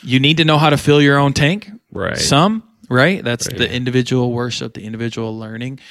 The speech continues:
Speaker 1: But I do understand what they're saying as
Speaker 2: Right.
Speaker 1: well. There is some
Speaker 2: Right.
Speaker 1: truth in that, is we do need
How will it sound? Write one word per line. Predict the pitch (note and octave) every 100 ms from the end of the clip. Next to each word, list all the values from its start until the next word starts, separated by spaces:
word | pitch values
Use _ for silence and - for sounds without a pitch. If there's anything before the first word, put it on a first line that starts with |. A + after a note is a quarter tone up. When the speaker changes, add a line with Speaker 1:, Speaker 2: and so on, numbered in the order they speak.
| - - _
Speaker 1:
But | C3+
I | C3
do | A#2+ C#3+
understand | C3+ A#2 - A#2+ A2
what | A2
they're | -
saying | A2 - A2+ A2+ F2+
as | F2+
Speaker 2:
Right. | F2+
Speaker 1:
well. | -
There | A2+ A#2+
is | A#2
some | - G#2+
Speaker 2:
Right. | F2
Speaker 1:
truth | C3+ B2
in | G#2
that, | G#2+ G#2+
is | G#2
we | G#2+ A2+
do | A2 C3 C#3+ D3
need | B2 A2+ B2+ B2+ A#2+ A#2+